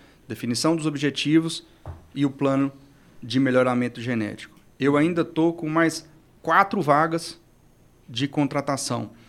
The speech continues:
Isso só nessa primeira fase, porque a gente já tem os objetivos estabelecidos pros próximos dois anos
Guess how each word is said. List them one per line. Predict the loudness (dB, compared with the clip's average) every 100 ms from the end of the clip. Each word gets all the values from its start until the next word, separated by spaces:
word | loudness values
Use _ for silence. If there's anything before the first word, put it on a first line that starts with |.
| -18 -6
Isso | -4 -4
só | -4 2 4 4 0 -4
nessa | -2 -2 -4
primeira | -4 -2 0 0
fase, | -2 -4 -4 -6 -18 -20 _
porque | -16 -8
a | -4
gente | -4 -2
já | -4
tem | -4 -4 -4
os | -4 -4
objetivos | -4 -6 -6 -8 -10
estabelecidos | -8 -6 -6 -6 -4 -6 -6 -14 -20 -10
pros | -8 -6
próximos | 0 0 2 -2 -2
dois | -2 4 4 4 4
anos | 2 2 -4